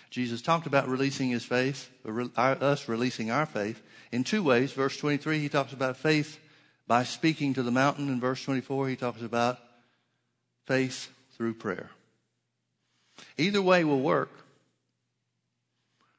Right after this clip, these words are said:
But once you release your faith, then what do you do? Then what do you do?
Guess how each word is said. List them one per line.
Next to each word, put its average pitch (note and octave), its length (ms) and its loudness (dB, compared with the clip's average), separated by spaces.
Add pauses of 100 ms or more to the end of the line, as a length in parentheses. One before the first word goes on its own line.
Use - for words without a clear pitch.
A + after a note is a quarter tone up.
(120)
But A2 100 -2
once D#3+ 300 0
you D#3+ 80 2
release D3+ 360 0
your A#2+ 100 -2
faith, D3 340 0
then C3+ 180 -2
what B2+ 80 -2
do B2 60 -6
you G#2+ 100 -6
do? D3 260 -8 (1800)
Then D3+ 180 0
what C#3 120 0
do B2 60 -2
you A#2 120 -2
do? G2+ 180 -4